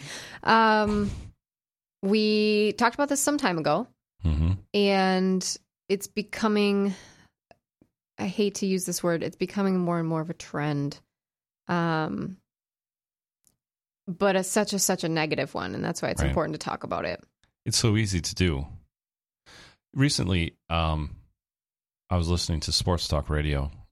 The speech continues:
Speaker 2: and, um, there was a coach. I don't remember what college he's from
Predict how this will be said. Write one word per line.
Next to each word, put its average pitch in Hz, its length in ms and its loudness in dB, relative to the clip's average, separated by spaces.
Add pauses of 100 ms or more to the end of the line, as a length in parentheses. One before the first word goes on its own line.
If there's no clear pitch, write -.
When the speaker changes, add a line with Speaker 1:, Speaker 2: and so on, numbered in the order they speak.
(140)
Speaker 2:
and, 76 500 -2 (840)
um, 69 540 -6 (320)
there 82 100 2
was 71 100 0
a 76 40 -4
coach. - 520 -4 (340)
I - 40 -2
don't 78 120 0
remember 73 220 0
what 76 120 -2
college 73 300 -2
he's 69 120 -4
from 67 320 -6